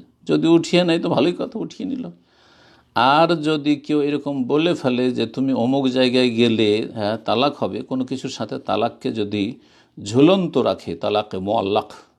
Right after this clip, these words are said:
হ্যাঙ্গিং করে, তাহলে ওলামারা বলেছেন যে তার উদ্দেশ্য কি দেখতে হবে। তার উদ্দেশ্য যদি তালাক দেওয়া হয়, তাহলে তালাক হয়ে যাবে এই কাজ করলে।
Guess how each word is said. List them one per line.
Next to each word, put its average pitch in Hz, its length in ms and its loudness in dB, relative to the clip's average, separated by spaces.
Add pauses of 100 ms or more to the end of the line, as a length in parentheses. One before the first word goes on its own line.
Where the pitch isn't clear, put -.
(100)
হ্যাঙ্গিং 107 400 -6
করে, 87 240 -8
তাহলে 151 520 0 (160)
ওলামারা 101 400 -2
বলেছেন 110 420 -4 (760)
যে 135 160 0
তার 143 200 2
উদ্দেশ্য 170 580 0
কি 165 160 -2
দেখতে 117 300 -4
হবে। 101 120 -6
তার 139 160 -2
উদ্দেশ্য 151 440 -2
যদি 160 160 -4
তালাক 127 340 0
দেওয়া 110 380 2
হয়, 180 160 -4
তাহলে 180 240 -4
তালাক 110 320 0
হয়ে 104 220 -2
যাবে 85 260 -8
এই 73 120 -10
কাজ 85 220 -8
করলে। 73 300 -16